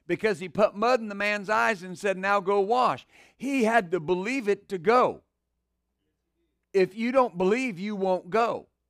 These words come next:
And if you don't go, you're not obedient. So we see faith and obedience. He went and washed and came seeing.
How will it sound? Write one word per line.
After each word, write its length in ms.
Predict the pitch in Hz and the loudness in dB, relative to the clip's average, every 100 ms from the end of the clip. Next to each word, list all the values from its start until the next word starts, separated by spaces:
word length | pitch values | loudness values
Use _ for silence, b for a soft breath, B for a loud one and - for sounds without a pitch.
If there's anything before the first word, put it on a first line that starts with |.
| _ _ _ _ _ _ _ _ _ _ _ _ _ _ _ _ _ _ _ _ _ _ _ _ _ _ | _ _ _ _ _ _ _ _ _ _ _ _ _ _ _ _ _ _ _ _ _ _ _ _ _ _
And 160 | 185 196 | 0 0
if 100 | 175 | 0
you 100 | 220 | -2
don't 220 | 208 208 | -2 0
go, 160 | 220 254 | 2 2
you're 180 | 220 | 0
not 200 | 190 190 | -4 -2
obedient. 480 | 185 180 226 143 104 _ _ _ _ _ _ _ _ _ _ _ _ _ | -2 -2 -4 -6 -8 _ _ _ _ _ _ _ _ _ _ _ _ _
So 260 | - 202 175 | 0 2 2
we 240 | 165 202 | 0 -8
see 220 | - 220 | -6 -10
faith 380 | 190 220 220 208 | -6 -2 -2 -2
and 300 | - 202 196 190 | -4 -4 -4 -2
obedience. 680 | 190 185 254 202 120 _ - _ _ _ _ _ | -2 -2 -4 -6 -10 _ -20 _ _ _ _ _
He 200 | 170 208 | -6 -4
went 400 | 196 220 262 254 - | -2 0 0 0 -2
and 260 | 196 190 | -2 -2
washed 720 | 202 240 202 190 196 - - _ _ _ _ _ _ _ _ _ _ _ _ _ _ _ _ _ - | 0 2 2 2 -2 -14 -20 _ _ _ _ _ _ _ _ _ _ _ _ _ _ _ _ _ -4
and 240 | 185 170 | -2 -2
came 300 | - 196 226 | -4 -6 -6
seeing. 480 | 226 202 156 113 85 | -10 -8 -8 -8 -12